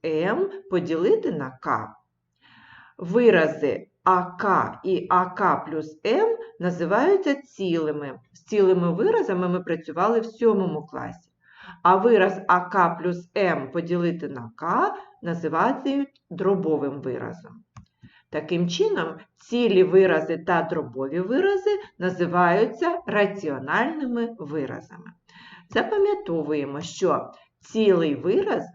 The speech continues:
не містить дію ділення на вираз зі змінною, а дробовий вираз містить дію ділення на вираз зі змінною.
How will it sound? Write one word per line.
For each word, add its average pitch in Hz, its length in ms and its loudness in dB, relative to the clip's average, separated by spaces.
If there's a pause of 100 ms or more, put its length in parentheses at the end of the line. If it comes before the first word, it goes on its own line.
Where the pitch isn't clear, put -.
(140)
не 226 360 0
містить 269 540 0
дію 170 320 0
ділення 160 640 -2
на 170 100 0
вираз 170 560 0
зі 175 220 -4
змінною, 151 720 -4 (580)
а 175 160 2
дробовий 262 760 2
вираз 160 480 0 (320)
містить 214 720 2
дію 180 360 0
ділення 165 540 -2
на 151 180 -4
вираз 262 480 0
зі 170 240 -4
змінною. 113 600 -10